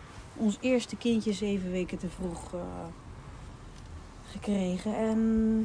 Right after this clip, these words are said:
nou ja, ik weet er als ervaringsdeskundige dus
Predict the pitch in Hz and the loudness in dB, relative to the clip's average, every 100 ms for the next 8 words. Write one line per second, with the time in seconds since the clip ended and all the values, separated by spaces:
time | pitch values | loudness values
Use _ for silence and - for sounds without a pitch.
0 | 208 - 226 226 214 202 220 214 202 208 | 2 2 4 4 2 4 4 4 2 0
1 | 196 214 190 160 214 247 240 214 196 - | 0 2 2 4 2 4 4 4 4 4
2 | 208 196 208 190 | 6 6 4 0